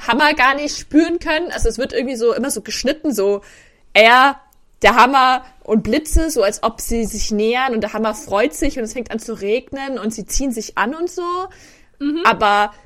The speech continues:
Speaker 1: eigentlich hat
Speaker 2: Eigentlich
Speaker 1: er ja
Speaker 2: ist
Speaker 1: grad
Speaker 2: Thor
Speaker 1: gar
Speaker 2: grad ein
Speaker 1: keine
Speaker 2: Mensch.
Speaker 1: Kräfte.
Speaker 2: Ja, genau.
Speaker 1: Ja. Das macht keinen Sinn.
Speaker 2: Ja, ich hab nur überlegt, ob es nicht einfach zufällig anfängt zu regnen und Thor das einfach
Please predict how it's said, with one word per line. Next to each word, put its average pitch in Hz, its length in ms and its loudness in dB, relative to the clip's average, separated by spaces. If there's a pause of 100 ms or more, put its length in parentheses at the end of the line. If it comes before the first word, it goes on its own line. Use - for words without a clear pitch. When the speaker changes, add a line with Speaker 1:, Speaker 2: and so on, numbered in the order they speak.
(920)
Speaker 1:
eigentlich 330 840 2 (420)
hat - 100 4
Speaker 2:
Eigentlich 330 180 4
Speaker 1:
er - 20 8
ja 254 140 8
Speaker 2:
ist - 100 -2
Speaker 1:
grad 240 80 2
Speaker 2:
Thor 233 120 4
Speaker 1:
gar 240 100 4 (160)
Speaker 2:
grad - 20 -12
ein - 40 -10 (160)
Speaker 1:
keine 233 140 0
Speaker 2:
Mensch. 247 260 0
Speaker 1:
Kräfte. 202 200 -2 (440)
Speaker 2:
Ja, 254 180 -2
genau. 247 180 0
Speaker 1:
Ja. 196 440 0 (540)
Das - 140 -18
macht 269 160 -8
keinen 240 180 -4
Sinn. 220 600 -10 (500)
Speaker 2:
Ja, 285 220 4
ich 427 220 2
hab 427 100 0
nur 339 240 -2
überlegt, 311 640 -2
ob 302 280 0
es - 200 -4
nicht 294 200 -4
einfach 294 360 -2
zufällig 226 880 -2
anfängt 254 520 -2
zu 262 140 -4
regnen 254 640 -6
und 254 240 -2
Thor 294 220 4
das 320 180 -4
einfach 277 480 0